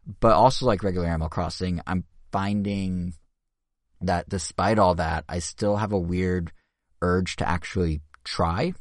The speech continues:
like, to put in some effort. Um, 'cause, you know, you could theoretically just put the three pieces of furniture down,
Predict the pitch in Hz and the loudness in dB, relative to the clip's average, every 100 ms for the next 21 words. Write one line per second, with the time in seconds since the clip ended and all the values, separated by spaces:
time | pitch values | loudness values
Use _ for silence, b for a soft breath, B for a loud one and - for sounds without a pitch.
0 | - - 110 - - 110 104 98 90 - | -4 -2 -2 8 10 10 4 -2 -4 -4
1 | 151 - - _ _ _ _ _ _ _ | -4 -6 -18 _ _ _ _ _ _ _
2 | 95 92 90 98 160 143 117 - - - | 4 6 4 2 4 4 6 4 4 6
3 | 160 123 143 117 98 - - - 127 120 | 6 8 6 4 10 12 12 10 2 2
4 | 113 104 - 120 107 92 85 82 82 | 0 -2 0 0 0 0 0 0 -2